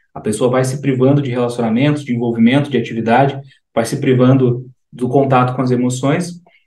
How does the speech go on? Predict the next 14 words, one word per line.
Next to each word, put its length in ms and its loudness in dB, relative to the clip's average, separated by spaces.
E 120 2
aí 140 6
o 40 2
que 80 0
a 20 4
gente 100 -2
vai 160 2
fazendo 400 2
com 120 -4
a 60 -4
terapia 580 -2
é, 300 -4
primeiro, 420 2
né, 280 -4